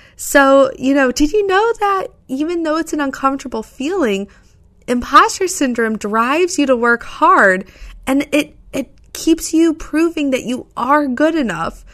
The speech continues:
It's great news because there's a lot of intrinsic motivation there, and you can use that to your advantage.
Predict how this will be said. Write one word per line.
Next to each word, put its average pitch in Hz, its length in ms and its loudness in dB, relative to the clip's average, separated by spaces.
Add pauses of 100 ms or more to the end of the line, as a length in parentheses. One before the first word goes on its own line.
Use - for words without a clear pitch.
(300)
It's - 240 0
great 466 300 4
news 349 360 4
because 269 300 4
there's 269 180 4
a 269 60 6
lot 254 400 0
of 339 100 0
intrinsic 277 520 -2
motivation 220 640 0
there, 190 300 -2 (280)
and 214 120 -4
you 254 80 0
can 240 160 -2
use 254 220 0
that 233 180 0
to - 120 -8
your 196 160 -2
advantage. - 880 -6